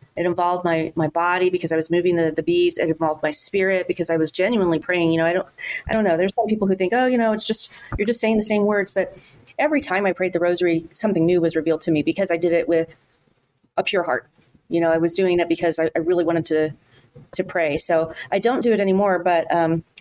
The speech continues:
you know, I pray the rosary anymore, but I still do pray. And I still do believe that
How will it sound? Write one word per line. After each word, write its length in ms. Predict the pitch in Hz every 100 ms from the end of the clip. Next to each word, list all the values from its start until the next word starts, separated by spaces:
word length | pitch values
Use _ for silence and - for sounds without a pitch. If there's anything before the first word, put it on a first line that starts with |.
| _
you 100 | 185
know, 80 | 170
I 60 | -
pray 160 | 208
the 80 | 175
rosary 320 | 180 180 170
anymore, 260 | 160 165 160
but 100 | 170
I 60 |
still 240 | 170 - 180
do 140 | 190
pray. 260 | 190 185 175
And 80 | 170
I 40 |
still 240 | - 196
do 120 | 180 185
believe 360 | 170 175 175
that 300 | 165 156 -